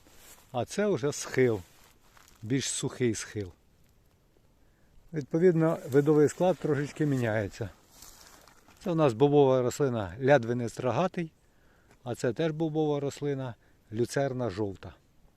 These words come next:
І оскільки тут більш сонячне місце, ви бачите, парила, звичайно, тут було багато, по-,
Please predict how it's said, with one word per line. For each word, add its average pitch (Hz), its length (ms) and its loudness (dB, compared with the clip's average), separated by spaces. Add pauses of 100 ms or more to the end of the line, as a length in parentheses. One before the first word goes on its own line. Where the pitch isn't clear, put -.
(960)
І 151 100 0
оскільки 156 380 4
тут 143 160 2
більш 127 340 2
сонячне 143 520 0
місце, 170 360 -2
ви 131 140 0
бачите, 135 460 -2 (280)
парила, 135 440 4
звичайно, 117 540 -2
тут 117 160 -8
було 113 260 -4
багато, 131 460 -2 (540)
по-, 147 220 4